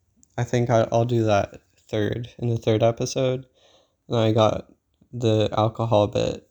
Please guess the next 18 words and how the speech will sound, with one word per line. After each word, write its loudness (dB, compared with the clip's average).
I'll -2
do 0
that 0
in -6
the 0
second -6
episode. -8
I 0
hope 2
you -2
like -2
these. -8
I'm -8
sure, -4
I'm -2
sure -2
you 2
will. -2